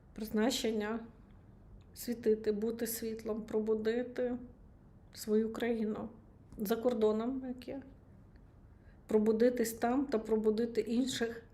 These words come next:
саме там. Така ваша задача. Е, так. Родовим богам. Чи є розділ, окрім територіального, між слов'янськими народами, коли ми зможемо побачити, пробачити і об'єднати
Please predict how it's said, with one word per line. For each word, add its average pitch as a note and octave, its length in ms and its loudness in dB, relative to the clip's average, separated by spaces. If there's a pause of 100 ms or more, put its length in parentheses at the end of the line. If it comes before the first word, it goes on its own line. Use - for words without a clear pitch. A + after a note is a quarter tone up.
(200)
саме A3 460 0
там. G#3+ 320 -6 (460)
Така G#3+ 260 -4
ваша G#3+ 320 -6 (320)
задача. G#3+ 480 -6 (1400)
Е, A3 320 8
так. A#3+ 420 4 (1900)
Родовим G#3+ 400 8
богам. A#3 400 6
Чи - 180 2
є A#3+ 280 8
розділ, B3 460 10
окрім A#3 300 4
територіального, B3 920 8
між A3+ 200 4
слов'янськими A3+ 720 4
народами, A3 600 4
коли A3+ 220 4
ми A3 120 6
зможемо A3 500 2
побачити, A3 960 4
пробачити A3+ 680 6
і G#3 80 6
об'єднати A3+ 840 2